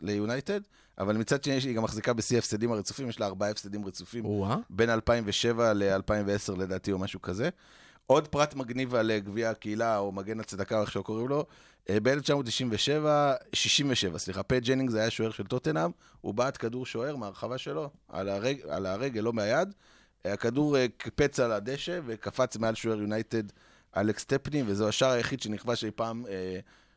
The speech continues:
Speaker 1: שוער, השער היחיד ששוער כבש בגביע הצדקה.
Speaker 2: טוב, אה,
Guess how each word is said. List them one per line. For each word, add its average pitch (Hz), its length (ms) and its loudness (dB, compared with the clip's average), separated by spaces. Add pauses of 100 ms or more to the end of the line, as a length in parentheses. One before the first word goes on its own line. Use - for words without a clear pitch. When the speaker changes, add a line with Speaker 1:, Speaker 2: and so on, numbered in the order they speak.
Speaker 1:
שוער, 117 440 6
השער 117 600 0
היחיד 107 280 -2
ששוער 101 320 -4
כבש 95 380 -8
בגביע 87 400 -8
הצדקה. - 360 -16 (600)
Speaker 2:
טוב, 123 280 4
אה, 117 680 4